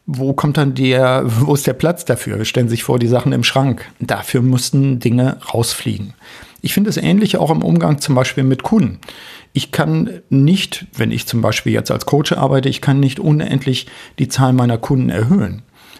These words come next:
Ich bin wählerisch. Ich überlege mir, mit wem will ich arbeiten und wo stifte ich einen besonders großen Nutzen. Und in dem Kontext stelle ich mir durchaus die Frage, und zwar auch unterjährig, mit wem will ich nicht arbeiten, welches Projekt will ich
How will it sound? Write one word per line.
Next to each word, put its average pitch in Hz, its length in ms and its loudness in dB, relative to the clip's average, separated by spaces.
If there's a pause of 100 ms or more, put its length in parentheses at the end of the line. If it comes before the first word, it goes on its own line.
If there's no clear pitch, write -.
(100)
Ich - 180 -8
bin 135 340 0
wählerisch. 131 800 -2
Ich 117 140 -4
überlege 123 400 0
mir, 135 220 2
mit 127 440 -2
wem 175 220 4
will 160 120 0
ich 160 200 -2
arbeiten 135 340 2
und 113 260 -2
wo 120 200 2
stifte - 400 -2
ich 139 200 -2
einen 123 140 0
besonders 123 400 0
großen 123 340 -2
Nutzen. 160 400 0 (460)
Und 147 80 2
in 151 140 2
dem 139 200 4
Kontext 160 380 -2
stelle 143 180 -2
ich 143 100 -6
mir 135 80 2
durchaus 135 360 0
die 143 100 0
Frage, 127 600 0
und 117 140 -4
zwar - 280 0
auch - 260 -6
unterjährig, 135 920 0 (200)
mit 117 220 -6
wem 131 280 0 (260)
will 123 140 2
ich - 220 -8
nicht 127 480 2
arbeiten, 113 500 0 (400)
welches 113 580 0
Projekt 113 520 -2
will 113 180 0
ich - 220 -6